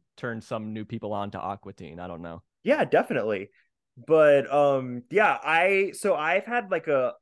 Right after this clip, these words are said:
Speaker 2: a lot of the movies, my first time covering, like, these big shows because, um, things like Aqua Teen and Venture Brothers are, like, so, such, like, huge things for me to, like, tackle on this show, 'cause I don't know how to even begin to tar-, start talking about 'em.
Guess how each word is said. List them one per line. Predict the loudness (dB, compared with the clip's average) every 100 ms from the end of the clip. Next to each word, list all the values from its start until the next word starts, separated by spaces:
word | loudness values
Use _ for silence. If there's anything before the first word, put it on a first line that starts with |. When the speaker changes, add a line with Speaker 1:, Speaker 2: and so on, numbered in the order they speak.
| _ -16 -8
Speaker 2:
a | 0
lot | 2 2
of | 2
the | 2 0
movies, | -4 -4 -4 -2 -6 -6 -8
my | -6 -4
first | -6 -4
time | -6 -4
covering, | -2 -2 -2 -4
like, | -6 -6
these | -6 -8
big | -6 -6 -6
shows | -6 2 4 4 2 -2 -10
because, | -6 0 2 2 -4 -8 0
um, | 0 0 -4 -12 _ _ _ _
things | -4 -2
like | -2
Aqua | -2 -4 -6
Teen | -8 -6 -6 -6 -6
and | -6 -2
Venture | -2 -2
Brothers | -2 0 2 0 -2
are, | -4
like, | -4 -6
so, | -6 0 2 2 0
such, | -2 -2 -2
like, | -4 -4
huge | -12 -10 -2 0 0 -4
things | -2 -2 -2 -6
for | -6
me | -4
to, | -2
like, | -4 -4
tackle | -6 -4 0
on | 0 0
this | -4
show, | 0 2
'cause | 2 -2
I | -4
don't | -4 -4
know | -4
how |
to | -4
even | -8 -10
begin | -8 -6
to | -8
tar-, | -10 -12 -8
start | -6 -6
talking | -6 -6 -4
about | 0 2
'em. | 2